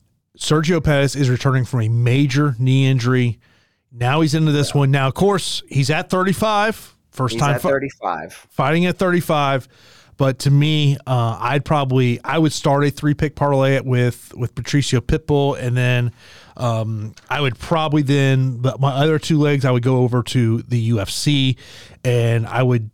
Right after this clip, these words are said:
Speaker 1: probably go Manuel Torres at minus one eighty, and then I would probably go Alessandro Costa, Costa as the third leg.
Speaker 2: What are you gonna do when Sergio Pettis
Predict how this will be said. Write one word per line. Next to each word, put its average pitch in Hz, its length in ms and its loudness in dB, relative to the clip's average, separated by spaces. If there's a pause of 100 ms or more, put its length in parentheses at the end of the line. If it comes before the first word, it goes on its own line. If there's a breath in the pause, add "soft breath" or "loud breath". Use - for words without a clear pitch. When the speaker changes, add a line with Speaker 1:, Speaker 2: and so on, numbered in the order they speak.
(100)
Speaker 1:
probably 143 360 0
go 123 320 2
Manuel 131 500 2
Torres 170 600 0
at 135 100 0
minus 143 360 0
one 127 180 0
eighty, 131 500 2
and 113 320 -2
then 120 160 2
I 120 100 2
would 113 160 -2
probably 120 200 -2
go 113 120 2
Alessandro 113 640 -4
Costa, 110 580 -12 (240 soft breath)
Costa 123 360 -6
as 107 80 -10
the 107 100 -12
third 110 220 -10
leg. 104 280 -12 (340)
Speaker 2:
What 110 180 -4
are 151 40 -4
you 208 120 -8
gonna 165 200 -4
do 90 440 -8 (200)
when 95 160 -12
Sergio 104 520 -8
Pettis 90 540 -14